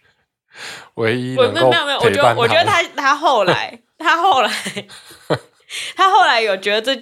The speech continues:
Speaker 2: 这样其实还蛮轻松的，
Speaker 1: 啊，
Speaker 2: 就也不用讲话，
Speaker 1: 就不用讲话嘛。
Speaker 2: 对，然后就做事这样子。
Speaker 1: 嗯。
Speaker 2: 嘿，就当去外国人家帮佣也是不讲话啊。
Speaker 1: 对啦，但是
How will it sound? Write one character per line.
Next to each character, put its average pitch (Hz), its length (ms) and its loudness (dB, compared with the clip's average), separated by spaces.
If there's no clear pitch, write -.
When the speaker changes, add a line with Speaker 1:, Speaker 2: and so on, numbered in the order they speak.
Speaker 2:
这 - 120 -6
样 233 180 -2
其 190 140 -8
实 170 80 -4
还 165 100 -4
蛮 151 220 -10
轻 160 200 -16
松 147 320 -12
的， - 260 -20
Speaker 1:
啊， 85 300 -10
Speaker 2:
就 90 80 0
也 101 60 0
不 95 80 -8
用 135 160 -2
讲 - 0 -
话， - 0 -
Speaker 1:
就 - 0 -
不 139 100 -4
用 143 220 0
讲 185 100 -4
话 - 340 -6
嘛。 196 80 0
Speaker 2:
对， 175 140 -2
然 165 40 -8
后 175 120 -4
就 208 120 -6
做 196 280 -6
事 180 220 -12
这 - 100 -16
样 151 220 -10
子。 - 220 -20
Speaker 1:
嗯。 85 220 -20
Speaker 2:
嘿， 170 420 -12
就 311 80 -8
当 285 300 -6
去 302 100 -6
外 285 220 0
国 190 200 -2
人 185 200 -10
家 202 360 -4
帮 196 200 -8
佣 190 260 -8
也 - 160 -12
是 196 300 -16
不 - 80 -20
讲 - 200 -10
话 170 320 -6
啊。 226 320 -10
Speaker 1:
对 82 200 -10
啦， - 320 -14
但 139 160 0
是 139 400 -2